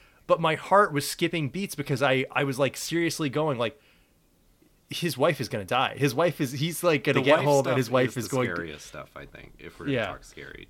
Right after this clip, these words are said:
Speaker 2: I
Speaker 1: She is an extremely vulnerable person. And when they really, like, build you up to it, when, like, he throws the raw fish at the wall.
Speaker 2: Oh,
Speaker 1: Like,
Speaker 2: yeah,
Speaker 1: she
Speaker 2: so
Speaker 1: just
Speaker 2: what
Speaker 1: put
Speaker 2: is
Speaker 1: raw
Speaker 2: that?
Speaker 1: fish
Speaker 2: Yeah,
Speaker 1: on a plate.
Speaker 2: she didn't cook it for
Speaker 1: He
Speaker 2: him?
Speaker 1: put the
Speaker 2: Yeah.
Speaker 1: Yeah, he just,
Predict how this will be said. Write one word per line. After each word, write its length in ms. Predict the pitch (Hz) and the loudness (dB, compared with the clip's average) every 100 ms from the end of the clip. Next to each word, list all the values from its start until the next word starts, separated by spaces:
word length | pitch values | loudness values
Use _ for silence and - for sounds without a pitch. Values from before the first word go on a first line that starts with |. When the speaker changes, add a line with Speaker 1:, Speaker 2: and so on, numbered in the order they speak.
| - | -14
Speaker 2:
I 100 | 101 - _ _ | -14 -14 _ _
Speaker 1:
She 200 | - 170 | 0 2
is 100 | 151 | 4
an 140 | 156 143 | 4 4
extremely 460 | - 160 170 175 | 0 2 2 2
vulnerable 420 | 131 143 147 139 | 6 6 6 2
person. 320 | 139 135 131 143 | 2 0 0 0
And 140 | 156 | 2
when 100 | 175 | 4
they 120 | 180 160 | 4 4
really, 360 | 139 185 202 | 6 8 8
like, 260 | 185 143 110 | 6 2 2
build 240 | 151 170 | 0 2
you 120 | 147 147 | 4 2
up 100 | 147 | 4
to 120 | 139 | 0
it, 100 | 127 | 2
when, 200 | 127 120 | 2 2
like, 240 | 120 110 - | -2 -4 -12
he 180 | - 147 | -4 -2
throws 560 | - 131 127 127 139 117 | -2 2 6 6 6 4
the 220 | 127 107 - | 0 0 -8
raw 440 | 117 113 113 127 | -2 0 2 2
fish 420 | 131 - 127 123 139 | 0 -2 -4 0 -2
at 100 | 123 | -2
the 100 | 113 | -4
wall. 680 | 101 104 110 117 131 135 - - _ _ _ _ - - | -2 -2 2 2 2 0 -4 -20 _ _ _ _ -20 -6
Speaker 2:
Oh, 120 | 117 | 2
Speaker 1:
Like, 140 | 135 127 | 2 4
Speaker 2:
yeah, 120 | 117 | 2
Speaker 1:
she 60 | |
Speaker 2:
so 40 | 139 | 2
Speaker 1:
just 60 | 123 | 2
Speaker 2:
what 100 | 127 | 4
Speaker 1:
put 80 | - | 4
Speaker 2:
is 60 | |
Speaker 1:
raw 180 | 143 143 | 6 4
Speaker 2:
that? 60 | 143 | 6
Speaker 1:
fish 180 | 147 139 | 4 6
Speaker 2:
Yeah, 80 | 139 | 4
Speaker 1:
on 60 | |
a 60 | 127 | 4
plate. 240 | 120 123 | 0 -2
Speaker 2:
she 60 | 117 | -2
didn't 280 | 113 110 104 | -4 -6 -6
cook 200 | 101 120 | -6 -6
it 120 | 107 | -2
for 80 | 165 | -2
Speaker 1:
He 40 | |
Speaker 2:
him? 80 | - | 6
Speaker 1:
put 160 | 214 | 8
the 80 | 214 | 8
Speaker 2:
Yeah. 60 | 165 160 - - _ _ _ 196 | 2 -8 -20 -20 _ _ _ 8
Speaker 1:
Yeah, 180 | 262 143 | 10 10
he 160 | 185 | 8
just, 240 | 185 190 | 8 6